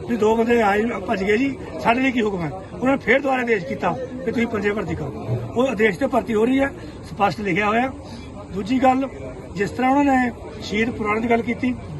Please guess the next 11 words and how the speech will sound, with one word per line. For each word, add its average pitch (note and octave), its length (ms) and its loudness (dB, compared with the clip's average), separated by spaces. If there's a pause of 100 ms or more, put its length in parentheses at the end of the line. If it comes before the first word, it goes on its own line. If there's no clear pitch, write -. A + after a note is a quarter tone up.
ਸਾਡੀ A3+ 160 -2
ਪੱਗ G3+ 200 -2
ਤੇ A#3 240 4 (420)
ਉਹ G3+ 180 -2
ਕੀਤਾ, A#3+ 320 2 (420)
ਬਾਬਾ A3 460 4 (420)
ਆਪਣੇ A3 220 -2
ਦਰਸ਼ਨ F#3+ 300 -2
ਸਿੰਘ A#3 140 0
ਮੱਲੇਵਾਲ A#3 340 2
ਦੇ A3+ 200 2